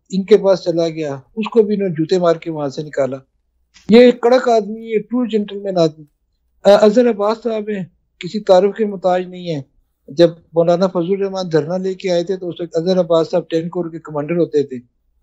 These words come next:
आजकल साहिर शमशाद हैं वैसे। अ, इसी तरह वो जनरल नुमान है हमारे और फिर पांचवें नंबर पे फैज हमीद है। फैज हमीद को छोड़ दें, एक सियासी आदमी है। ऊपर वाले चारों आदमी बेहतरीन थे, इन्हीं में से किसी ने बनना था। लेकिन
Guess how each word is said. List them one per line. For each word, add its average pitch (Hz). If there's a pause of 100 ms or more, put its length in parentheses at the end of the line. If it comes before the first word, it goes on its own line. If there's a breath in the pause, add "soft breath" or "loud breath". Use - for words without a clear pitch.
आजकल 165
साहिर 175
शमशाद 151
हैं 156
वैसे। 127 (640 loud breath)
अ, 190
इसी 233
तरह 247
वो 214
जनरल 185
नुमान 190
है 220
हमारे 170
और 160
फिर 180
पांचवें 170
नंबर 175
पे 165
फैज 160
हमीद 180
है। 220 (520)
फैज 208
हमीद 233
को 233
छोड़ 208
दें, 190
एक 170
सियासी 160
आदमी 165
है। 135 (1120)
ऊपर 269
वाले 262
चारों 247
आदमी 214
बेहतरीन 156
थे, 120 (280)
इन्हीं 220
में 247
से 233
किसी 214
ने 226
बनना 190
था। 185 (420)
लेकिन 233